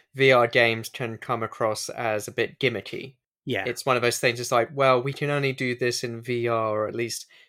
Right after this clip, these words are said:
Speaker 1: this is enhanced when it's done in V R." Ergo, much like three D cinema or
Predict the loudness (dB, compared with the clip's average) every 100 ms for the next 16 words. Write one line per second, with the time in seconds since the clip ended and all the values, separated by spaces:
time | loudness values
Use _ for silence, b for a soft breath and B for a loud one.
0 | _ -6 -6 -6 -10 -4 0 0 -2 -6
1 | -8 -10 _ -8 -6 -10 -2 -2 -2 -4
2 | -4 0 0 0 -2 -6 _ _ _ -2
3 | 0 4 4 4 2 0 -2 -2 0 0
4 | 0 -6 _ _ _ -6 -2 0 -2 -4
5 | -2 -2 -2 -2 -2 -2 -2 -2 -2 -2